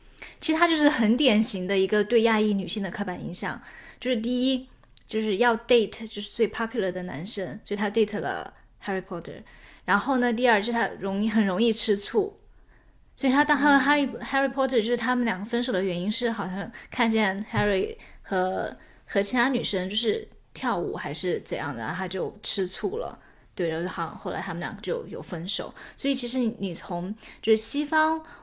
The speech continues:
Speaker 1: 文学或者电影作品里面看见的这些亚裔形象，他们展示的就是一种刻板印象，所以很难就是西方人对亚裔女性没有刻板印象，因为他们所接触的亚裔女性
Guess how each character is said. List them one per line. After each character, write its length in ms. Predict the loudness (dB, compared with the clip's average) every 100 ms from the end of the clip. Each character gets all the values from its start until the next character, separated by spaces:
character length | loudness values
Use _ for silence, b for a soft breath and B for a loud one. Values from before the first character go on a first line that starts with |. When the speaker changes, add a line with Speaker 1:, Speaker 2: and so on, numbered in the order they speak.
| -6
Speaker 1:
文 220 | -2 0
学 280 | 2 2 2
或 160 | 2 0
者 80 |
电 200 | 2 0
影 140 | 0 2
作 160 | 2
品 240 | 2 2 0
里 80 | 0
面 240 | -2 -6
看 180 | -2 0
见 200 | 0 -2
的 60 | -4
这 40 |
些 180 | -2 0
亚 180 | 0 -2
裔 40 |
形 180 | -4 -4
象， 200 | -4 -6 B -6
他 140 | 0
们 100 | 2
展 220 | 4 2
示 100 | 2
的 140 | 4 4
就 240 | 2 -2
是 180 | 0 0
一 240 | 2 2
种 400 | 2 2 0 -4 B B
刻 140 | 0 2
板 200 | 2 -4
印 160 | -4
象， 300 | -2 -2 -2 B B
所 160 | 0 6
以 100 | 6
很 320 | 4 0 2
难 280 | 2 2 0 -6 -14
就 80 | -12
是 80 | -4
西 160 | -2 0
方 200 | 2 2
人 300 | 2 0 0
对 240 | 2 4
亚 180 | 4 4
裔 120 | 2
女 100 | 2
性 160 | 0 -2
没 200 | 0 2
有 120 | 2
刻 160 | 2 -4
板 180 | -6 -8
印 60 |
象， 120 | -4
因 100 | 0
为 120 | 0 -2 B -2
他 180 | 0
们 120 | 2 2
所 160 | 2
接 200 | 2 2
触 220 | 0 0 0
的 120 | 0
亚 180 | 0 -2
裔 100 | -4
女 180 | -6
性 300 | -6 -6 -6